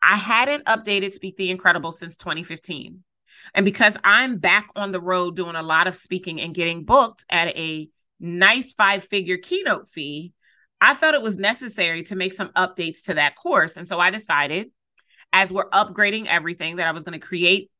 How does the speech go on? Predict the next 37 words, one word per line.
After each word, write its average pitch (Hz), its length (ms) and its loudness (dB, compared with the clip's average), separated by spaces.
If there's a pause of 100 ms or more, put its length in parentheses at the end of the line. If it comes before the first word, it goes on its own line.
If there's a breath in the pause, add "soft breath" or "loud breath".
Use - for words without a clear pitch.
or 160 160 4
update 190 360 -2
this 202 160 -14
course, 156 600 -4 (600)
change 233 360 2
the 254 100 -4
name. 190 300 2
So 190 140 -8
it's 180 140 -8
now 185 160 4
gonna 214 140 -8
be 202 80 -6
called 180 280 -2
Speak - 580 -10
and 196 240 0
Move 190 300 -2
Millions. 220 840 -8 (420 soft breath)
And 202 120 4
I 185 100 6
was 190 120 0
gonna 190 200 -4
do 180 460 0
an 180 100 -8
amazing 180 600 -2
refresh. 160 720 -4 (140)
And 190 120 -2
so 185 120 -4
what 175 140 -2
did 196 100 4
I 233 100 4
do? 156 420 -4
I 165 240 -2
offered 180 540 2 (400)
a 185 80 4
beta. 156 560 0 (920)
I 160 100 6
held 196 520 2